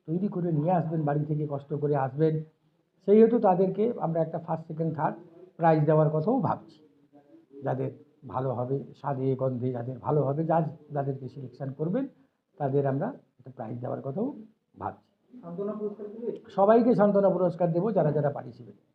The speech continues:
Speaker 1: করবেন, সবাইকে সান্ত্বনা, আমাদের কলেজেরই হোক বা বাইরেরই হোক। আমি চাইবো বাইরের যারা, যারা, অনেকেই আমাদের মা বোনেরা ভালো ভালো পিঠেপুলি বানাতে জানেন, যারা এখনকার মেয়েরা আমরা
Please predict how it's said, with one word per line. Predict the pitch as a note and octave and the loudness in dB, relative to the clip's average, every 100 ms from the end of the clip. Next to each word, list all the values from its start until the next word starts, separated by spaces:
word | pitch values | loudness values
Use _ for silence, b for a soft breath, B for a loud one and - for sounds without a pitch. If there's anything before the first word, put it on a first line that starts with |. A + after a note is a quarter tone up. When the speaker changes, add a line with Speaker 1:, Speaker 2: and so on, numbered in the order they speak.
| _ | _
Speaker 1:
করবেন, | - D#3 F3 - - - - - - _ _ _ _ - - _ - | 0 4 4 2 -4 -18 -20 -20 -20 _ _ _ _ -20 -20 _ 0
সবাইকে | E3+ D#3+ | 2 4
সান্ত্বনা, | C#3+ B2+ - D3+ | 0 -2 0 2
আমাদের | D3+ C#3+ | 4 2
কলেজেরই | D3 D3+ D#3 F#3+ | 2 4 6 8
হোক | F#3+ C#4 - | 8 6 4
বা | D3 | 0
বাইরেরই | A#2 A2 A2 G2+ | 0 -2 -4 -10
হোক। | F2+ - _ _ _ _ _ - | -14 -16 _ _ _ _ _ -14
আমি | C3+ | -10
চাইবো | C3+ E3 F3 G#3 | -2 0 2 2
বাইরের | F#3 C#3 C#3 D3 | 0 -2 -2 -2
যারা, | D3+ D3+ | 0 2
যারা, | D3 D3+ D#3 D#3 - _ | 2 4 2 0 -8 _
অনেকেই | E3 G3 G3+ G3+ | -2 0 2 2
আমাদের | F3 F3 E3+ E3 | 4 4 2 2
মা | D#3+ D3+ | 0 0
বোনেরা | D3 D3+ D#3 D#3 - _ _ _ - - | 0 0 0 -2 -8 _ _ _ -20 -20
ভালো | - G#3 A3 | 0 4 8
ভালো | A3+ A#3+ | 8 8
পিঠেপুলি | G3 F#3+ G#3+ G3+ G3 | 4 2 2 2 2
বানাতে | F3 F3+ F3+ | 2 2 2
জানেন, | F3+ F3+ F#3 D#3 - - | 2 2 0 -4 -10 -6
যারা | D#3 D#3 E3+ | 0 4 4
এখনকার | D3+ D#3 F#3 F3 E3+ D#3+ | 2 0 -4 -2 -2 0
মেয়েরা | D#3 D3+ | 0 0
আমরা | D3 C#3+ | -2 -6